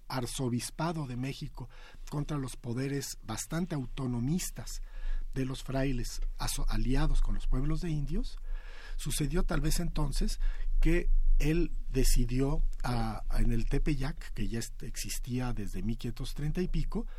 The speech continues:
decidió poner ahí una imagen muy, muy bella. Y se la pidió esta imagen a, a un indio, a Marcos Zipac de Aquino, un artista, pintor indio magnífico, formado por los frailes para hacer los mejores,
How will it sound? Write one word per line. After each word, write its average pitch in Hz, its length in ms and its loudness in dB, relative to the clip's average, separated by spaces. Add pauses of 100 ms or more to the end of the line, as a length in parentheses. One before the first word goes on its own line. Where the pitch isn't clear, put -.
(260)
decidió 131 400 -2
poner 131 340 -2
ahí 127 300 -2
una 131 180 0
imagen 127 380 -2
muy, 131 220 2
muy 110 240 0
bella. 90 340 -12 (280)
Y 139 100 -4
se 143 160 -4
la 123 140 -4
pidió 117 480 -4 (340)
esta 143 200 -6
imagen 123 540 -4 (1040)
a, 110 280 -4
a - 220 -6
un 135 140 0
indio, 190 280 0
a 117 60 -4
Marcos 135 600 -6
Zipac - 480 -8
de 117 140 -4
Aquino, 156 500 -6
un 139 160 -2
artista, - 580 -6 (100)
pintor 127 500 -2
indio 143 340 -6
magnífico, 127 680 -6
formado 143 680 -4 (320)
por 131 120 -4
los 208 160 -6
frailes 151 500 -6 (420)
para 170 180 -2
hacer 165 220 -4
los 139 200 -2
mejores, 151 640 -6